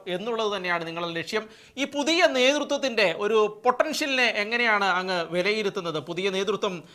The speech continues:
ഏഹ്, വന്നല്ലോ ഇപ്പോൾ, അത് തീർച്ചയായിട്ടും രണ്ടായിരത്തി ഇരുപത്തിയാറിനെ ലക്ഷ്യം വെച്ചാണ്. അപ്പോൾ എങ്ങനെയാണ് ഇതിന്റെ ആ ഒരു പൊട്ടൻഷ്യലിനെ കുറിച്ച് അങ്ങ് വിലയിരുത്തുന്നത്, അങ്ങ് കൂടി ഉൾപ്പെടുന്ന ഈ നേതൃത്വം?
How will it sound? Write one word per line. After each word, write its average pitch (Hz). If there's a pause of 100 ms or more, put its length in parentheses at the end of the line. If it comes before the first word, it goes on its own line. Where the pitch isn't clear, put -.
(200)
ഏഹ്, 185
വന്നല്ലോ 220
ഇപ്പോൾ, 180
അത് 180
തീർച്ചയായിട്ടും 208
രണ്ടായിരത്തി 196
ഇരുപത്തിയാറിനെ 190
ലക്ഷ്യം 175
വെച്ചാണ്. 180
അപ്പോൾ 233
എങ്ങനെയാണ് 254
ഇതിന്റെ 226
ആ 214
ഒരു 208
പൊട്ടൻഷ്യലിനെ 233
കുറിച്ച് 202
അങ്ങ് 190
വിലയിരുത്തുന്നത്, 165 (560)
അങ്ങ് 214
കൂടി 262
ഉൾപ്പെടുന്ന 226
ഈ 214
നേതൃത്വം? 180